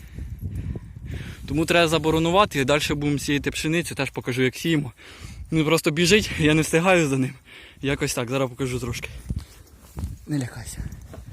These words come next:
Все добре. Беремо його отако. Пішли. Ну, ну, ну. І воно там десь собі взаді волочиться. Просто неудобно трохи йти.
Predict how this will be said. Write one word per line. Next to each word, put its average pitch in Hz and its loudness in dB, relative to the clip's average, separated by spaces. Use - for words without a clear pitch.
Все - -8
добре. 117 -4
Беремо 131 4
його 135 4
отако. 156 2
Пішли. - -8
Ну, 156 2
ну, 196 6
ну. 190 4
І 247 6
воно 208 8
там 202 6
десь 202 10
собі 175 0
взаді 180 2
волочиться. 220 -2
Просто 165 -4
неудобно 180 4
трохи 180 -2
йти. 240 2